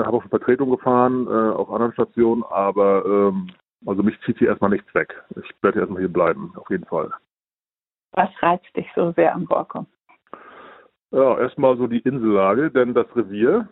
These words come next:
Speaker 1: ist sehr interessant, sehr abwechslungsreich.
Speaker 2: Erzähl mal ein
Speaker 1: Ähm,
Speaker 2: bisschen, was, was, was für, was für Einsätze habt ihr da? Warum, was macht es so abwechslungsreich?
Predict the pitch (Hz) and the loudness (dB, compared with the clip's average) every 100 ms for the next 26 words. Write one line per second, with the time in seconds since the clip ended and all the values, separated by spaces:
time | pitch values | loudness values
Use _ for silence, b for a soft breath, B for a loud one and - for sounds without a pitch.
0 | _ - 113 117 120 - - 135 139 117 | _ -10 -2 0 0 -4 -2 -2 0 -2
1 | 104 131 - 139 131 135 190 208 _ _ | -2 -4 -4 -8 -2 0 0 -4 _ _
2 | _ _ b b b b - 113 117 113 | _ _ b b b b -6 2 4 6
3 | 113 311 254 214 202 214 226 254 220 247 | 4 4 2 0 -2 0 0 0 0 0
4 | 254 262 - 254 196 247 - 262 - 233 | -2 -4 -2 -2 -2 -10 -6 -4 -4 -4
5 | 226 - - - - - - - - 196 | -4 -6 -10 -12 -6 -4 -4 -4 -2 -2
6 | 202 208 233 226 - - - 175 - - | -2 -2 -4 -4 -8 -10 -4 -4 -4 -6
7 | - - - 143 165 - 147 - - | -6 -8 -6 -6 -6 -10 -8 -6 -8